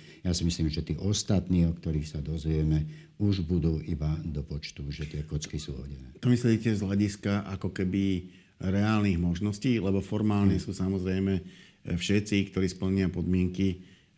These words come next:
Speaker 2: kandidátmi. Každý má šancu. Ide o to, ako,
Speaker 1: Áno.
Speaker 2: za koho sa ako postavia ľudia. Bude druhé kolo, ktoré vyselektuje dvoch. E, ak teda niekto nevyhrá už v prvom kole, čo je tiež možné. A, a potom vlastne občania rozhodnú.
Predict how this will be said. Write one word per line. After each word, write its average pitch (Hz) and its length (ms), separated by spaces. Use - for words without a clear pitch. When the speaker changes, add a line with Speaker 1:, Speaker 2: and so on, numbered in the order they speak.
Speaker 2:
kandidátmi. 98 880
Každý 90 320
má 87 160
šancu. 98 480
Ide 87 240
o - 20
to, 87 140
ako, 85 100
Speaker 1:
Áno. 98 380
Speaker 2:
za 90 160
koho 90 160
sa 85 180
ako 85 160
postavia 87 400
ľudia. 95 300
Bude 98 160
druhé 95 400
kolo, 104 240
ktoré 92 240
vyselektuje 90 560
dvoch. 92 340
E, - 920
ak - 160
teda 90 160
niekto 90 240
nevyhrá 90 320
už 87 240
v - 100
prvom 87 220
kole, 95 260
čo - 140
je 80 80
tiež 82 240
možné. 92 500
A, 90 320
a 87 320
potom 90 240
vlastne 87 240
občania 90 480
rozhodnú. 92 440